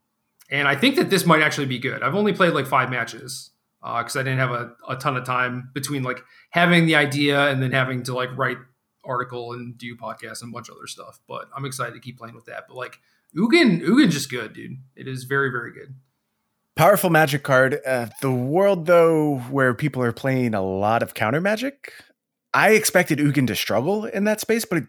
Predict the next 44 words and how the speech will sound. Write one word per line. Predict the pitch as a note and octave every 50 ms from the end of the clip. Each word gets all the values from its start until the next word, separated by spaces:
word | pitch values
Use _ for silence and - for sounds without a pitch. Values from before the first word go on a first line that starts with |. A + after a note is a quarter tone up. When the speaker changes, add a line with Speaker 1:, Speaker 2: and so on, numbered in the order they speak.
| - - -
Speaker 2:
it | D3+ C#3
doesn't | A3+ B3 A#3+ A#3 F3
seem | - - F#3+ F3
like | D#3 C#3 -
that | D3 C#3
was | B2 G#2
the | A2
case. | - E3+ E3+ C#3 -
It | - -
seemed | - D#3 D3+
like | D3 C3+ A#2+ -
these | C3 A#2 -
Temur | - - C#3 C3 B2 A#2 A2
ramp | A2 A2 G#2+ G#2+
decks | - A2 G2+ -
put | - B2+ A#2+
up | A2 -
good | - A#2+ G#2+
numbers, | G#2 A2 A#2+ A2+ G#2+ G2 A2+
including | A2 G2+ - - A#2+ B2 B2+ B2 A#2
against | A2 F#2+ F#2 G#2+ G#2+ G2+ - -
decks | G2+ G2 G2 - - -
with | G2+ G#2 - -
a |
lot | G2 G#2+ A2+ A#2+
of | -
counter | - D#3 F3+ D3+ F#2
Magic. | D#2+ D#2 D#2+ - E2 D#2 - -
So | - F2+ F#2 F#2+ G2 F#2 F2 - _ _ _ _ _ _ -
kinda | - D3 D3+
have | C#3+ C3+
to | - C3
eat | B2+ B2
my | A#2 G#2+
words | G#2+ A#2 C3 B2 F2 D#2
there. | F2 F2 F2 F2
It | F2 -
seemed | - - A#2 G#2 F#2
like | G2 F#2 -
they | F#2+ F#2
found | - G2+ F#2 E2+
a | E2+
nice | F2 F2+ F2 -
configuration | - F#2 E2+ - F2 E2 E2+ F2 E2+ E2+ - - E2 E2 E2 D#2+ -